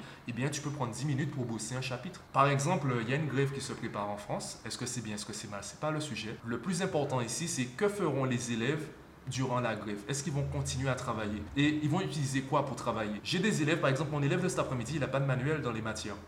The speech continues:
Avec la réforme des lycées, eh bien, il y a des établissements qui ont du mal à,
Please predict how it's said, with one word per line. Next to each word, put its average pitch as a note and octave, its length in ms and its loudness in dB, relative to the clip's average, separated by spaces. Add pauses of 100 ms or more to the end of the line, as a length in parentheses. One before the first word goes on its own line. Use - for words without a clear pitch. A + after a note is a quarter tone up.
(220)
Avec C#3+ 220 0
la D#3+ 140 6
réforme C#3 320 2
des B2+ 100 4
lycées, B2+ 300 0
eh - 20 4
bien, A2 160 0 (240)
il A2+ 60 -4
y B2 40 0
a B2 60 4
des A2+ 340 -2
établissements C#3+ 600 0
qui C3 120 -4
ont A#2 120 -2
du A2+ 160 -6
mal B2+ 240 2
à, G#2+ 340 0